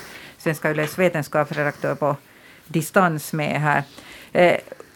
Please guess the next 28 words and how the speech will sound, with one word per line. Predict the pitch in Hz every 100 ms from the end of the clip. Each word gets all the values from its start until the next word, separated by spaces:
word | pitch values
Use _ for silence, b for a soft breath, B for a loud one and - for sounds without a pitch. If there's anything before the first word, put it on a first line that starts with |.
| -
hurdan | 208 294 302 226
möjlighet | 233 220 190 180 -
har | 175
ni | 170 170
själv | 214 180 131
i |
ett | 135 -
sånt | 143
här, | 143 147 139 -
eh, | - - - - - 202 - - -
läge, | 170 165 147 143 143
samhället | 147 151 147 139 147
befinner | 151 151 139 147
sig | - -
i |
ett | 175
sånt | - 139
här | 139 151
läge, | 147 135 147
att, | 143 -
att, | 160 - - -
att | 165 - -
helt | 185 180
enkelt | 196 185 - - - -
fira | 208 165 131
jul, | 127 73 156 - -
Benny | - 160 143 135
Hellqvist? | 156 107 160 - 180 -